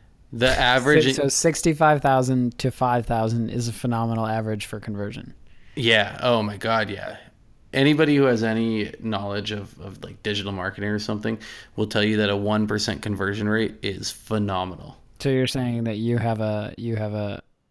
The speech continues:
Speaker 2: a, a decent amount of knowledge in Twitter conversion analytics?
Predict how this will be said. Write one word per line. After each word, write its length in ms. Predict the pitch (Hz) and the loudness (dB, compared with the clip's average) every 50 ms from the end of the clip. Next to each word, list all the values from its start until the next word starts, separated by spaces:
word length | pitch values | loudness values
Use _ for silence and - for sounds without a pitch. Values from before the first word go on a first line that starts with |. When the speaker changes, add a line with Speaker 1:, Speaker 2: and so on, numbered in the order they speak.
| _ _ _ _ | _ _ _ _
Speaker 2:
a, 240 | - 120 113 107 101 - | -8 -6 -6 -6 -6 -6
a 140 | 110 117 | -6 -6
decent 300 | 107 - 117 113 110 113 | -4 -4 -4 -4 -2 -4
amount 200 | 113 110 107 107 | -4 -4 -4 -4
of 80 | 107 104 | -4 -4
knowledge 520 | 110 107 107 107 107 107 104 107 - - - - | -6 -4 -4 -4 -4 -6 -6 -8 -10 -12 -10 -8
in 180 | 117 107 107 | -8 -8 -6
Twitter 560 | - - - 120 107 107 107 110 107 - - - - _ _ - - _ _ _ - | -8 -6 -6 -6 -4 -4 -6 -6 -8 -10 -14 -18 -20 _ _ -20 -20 _ _ _ -4
conversion 500 | - 131 120 123 117 117 110 113 110 104 | -2 -2 0 0 0 0 0 -2 -4 -4
analytics? 760 | - 117 113 110 107 107 110 110 - - - - - - | -6 -6 -6 -4 -4 -4 -4 -6 -8 -12 -12 -14 -16 -16